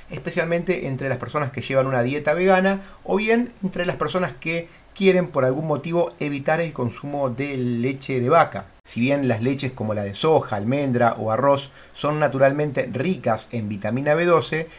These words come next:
generalmente están fortificadas, lo que las convierte en una excelente fuente de esta vitamina. Por ejemplo, solamente una taza de doscientos cuarenta mililitros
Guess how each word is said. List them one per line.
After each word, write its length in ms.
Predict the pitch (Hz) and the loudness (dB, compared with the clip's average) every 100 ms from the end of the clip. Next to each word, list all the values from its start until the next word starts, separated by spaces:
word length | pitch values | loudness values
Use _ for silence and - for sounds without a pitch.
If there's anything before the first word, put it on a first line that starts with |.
| - | -8
generalmente 680 | - 247 208 170 170 175 175 | -2 4 4 6 2 0 -4
están 380 | 117 - 175 170 | -6 2 4 4
fortificadas, 1080 | - 180 165 151 120 151 156 143 143 147 - - - | 2 0 0 -4 -8 2 6 6 6 4 -2 -20 -6
lo 220 | 147 151 | 0 0
que 220 | 170 160 - | 0 -2 0
las 160 | 135 | 0
convierte 600 | 123 170 160 170 170 175 | 2 0 2 2 2 0
en 60 | 147 | 0
una 180 | 156 151 | -2 -2
excelente 720 | 135 - - 147 170 175 180 | -6 -8 -6 -2 -2 0 -2
fuente 580 | - - 139 139 139 151 | -4 -6 -4 -4 -2 -2
de 140 | 117 | -2
esta 240 | 117 - 127 | -2 -2 -2
vitamina. 560 | 131 151 202 156 98 - - | 2 2 4 0 -2 -8 -6
Por 140 | 175 | -4
ejemplo, 460 | 151 160 147 151 151 | -2 -2 -2 0 -2
solamente 500 | - 165 151 143 151 - | -2 -2 -2 -4 -6 -6
una 280 | 135 127 | -2 -2
taza 360 | - 151 - 120 | 2 2 2 -4
de 100 | 113 | -4
doscientos 560 | 107 - 135 135 127 123 | -6 -6 -4 -2 -4 -4
cuarenta 420 | 113 113 127 123 | 0 4 4 2
mililitros 640 | 113 113 131 120 123 - | 0 -2 -4 -2 -2 -2